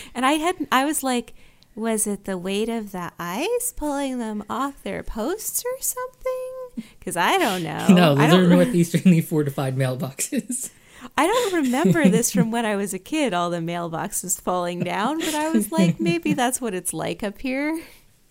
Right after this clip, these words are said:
Speaker 1: It was, it was super weird. I was like, "What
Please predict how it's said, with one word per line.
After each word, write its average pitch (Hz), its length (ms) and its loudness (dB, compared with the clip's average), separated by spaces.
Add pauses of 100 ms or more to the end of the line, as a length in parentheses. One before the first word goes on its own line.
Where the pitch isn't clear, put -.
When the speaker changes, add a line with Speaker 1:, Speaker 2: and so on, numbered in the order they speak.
(440)
Speaker 1:
It 359 1000 2
was, 185 220 4
it 185 420 6
was 175 160 4
super 349 540 8
weird. 254 520 2
I 190 100 0
was 214 180 -2
like, 208 220 -4
"What 220 280 -4